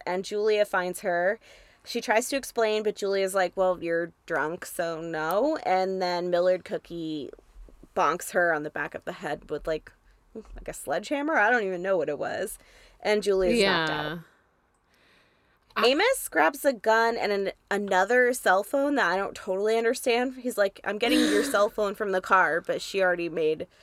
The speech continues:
Speaker 1: Lorna already made a call on her cell phone, which is dead. So I said, "I'm not interrogating this. I don't have the energy. There are
Speaker 2: They
Speaker 1: two cell
Speaker 2: just have another
Speaker 1: phones."
Speaker 2: cell phone.
Speaker 1: <laughs>
Speaker 2: Yeah, whatever.
Speaker 1: Yes.
Speaker 2: Yeah.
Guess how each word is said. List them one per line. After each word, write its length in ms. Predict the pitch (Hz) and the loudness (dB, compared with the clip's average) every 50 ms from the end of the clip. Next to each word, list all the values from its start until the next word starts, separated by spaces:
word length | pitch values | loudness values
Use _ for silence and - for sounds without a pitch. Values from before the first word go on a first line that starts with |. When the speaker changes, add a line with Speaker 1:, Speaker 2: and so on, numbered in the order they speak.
| - - - _ | -20 -20 -16 _
Speaker 1:
Lorna 240 | - 190 196 196 180 | 0 0 4 4 6
already 280 | 139 165 190 190 185 | 6 6 4 2 0
made 140 | - 180 175 | -6 -4 -6
a 60 | 175 | -6
call 280 | - - - 175 175 175 | -6 -2 0 2 2 2
on 100 | 175 190 | 0 0
her 120 | - 175 | -4 -4
cell 280 | 170 - - 165 160 165 | -4 -2 -2 -2 -2 -2
phone, 240 | - 170 165 160 151 | -2 -6 -6 -6 -8
which 160 | 151 - - | -10 -10 -10
is 160 | 160 160 - | -10 -10 -6
dead. 400 | - 170 143 101 104 143 190 180 | -4 -4 -2 0 0 -2 -2 -4
So 580 | - - 202 180 165 160 147 151 151 175 196 - _ _ - - _ _ _ _ _ _ - | -4 -4 -2 -2 0 0 -2 -2 -2 -4 -6 -12 _ _ -20 -20 _ _ _ _ _ _ -2
I 80 | - | -2
said, 240 | 247 - - 247 247 - | -2 2 2 2 2 4
"I'm 120 | - 247 285 | 2 2 6
not 160 | 294 302 311 | 6 4 4
interrogating 640 | 302 302 302 - 277 262 262 220 220 196 180 165 165 | 4 0 0 0 0 0 0 0 -2 -4 -4 -4 -6
this. 360 | 160 110 107 165 - - - _ - | -6 -6 -6 -8 -8 -14 -14 _ -4
I 100 | 175 185 | -4 0
don't 220 | 185 180 185 208 | 0 0 -2 -2
have 460 | 202 214 175 175 175 170 170 170 160 175 | -4 -4 -4 -4 -4 -6 -10 -18 -10 -8
the 100 | 180 135 | -8 -8
energy. 600 | 104 95 113 147 170 - - - - - 107 - _ _ _ _ | -6 -8 -10 -10 -10 -12 -14 -12 -10 -10 -12 -12 _ _ _ _
There 120 | 180 170 | 0 4
are 40 | 156 | 4
Speaker 2:
They 80 | 208 208 | 4 4
Speaker 1:
two 60 | 202 | 4
cell 60 | 240 | 2
Speaker 2:
just 100 | 208 - | -2 0
have 160 | 240 220 170 | 0 0 0
another 340 | 165 151 127 127 120 123 120 | 0 -4 -4 -4 -4 -4 -4
Speaker 1:
phones." 120 | 131 175 - | -4 -6 -6
Speaker 2:
cell 180 | - 165 127 | -4 -4 -4
phone. 380 | - - 135 131 123 131 143 151 | -4 -6 -8 -8 -8 -8 -6 -4
Speaker 1:
<laughs> 0 | |
Speaker 2:
Yeah, 180 | 156 - - | 2 4 4
whatever. 400 | 427 285 294 - - 277 311 - | 4 4 2 2 2 2 0 2
Speaker 1:
Yes. 360 | 254 214 196 170 165 156 - - | 2 4 4 4 2 0 -4 -6
Speaker 2:
Yeah. 60 | - | -8